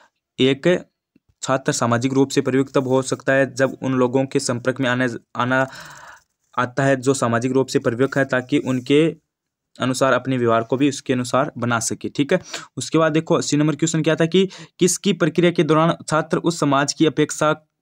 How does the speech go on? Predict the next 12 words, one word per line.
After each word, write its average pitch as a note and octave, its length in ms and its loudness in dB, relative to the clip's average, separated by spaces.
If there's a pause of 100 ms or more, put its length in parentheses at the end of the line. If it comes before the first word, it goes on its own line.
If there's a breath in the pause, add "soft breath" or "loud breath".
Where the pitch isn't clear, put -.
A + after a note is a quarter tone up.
(720)
अक्स-, - 320 -4
अपेक्षाओं D#3+ 440 0
पर D#3 120 -2
खरा D3 320 0 (300 loud breath)
उतरना D3+ 300 0
सीखने, D3+ 420 0 (1040)
सीखते C#3+ 360 0
हैं D3+ 160 0
जिसमें C#3+ 320 2
वे D3 140 4
रहते A#2+ 280 2
हैं, A2 160 -2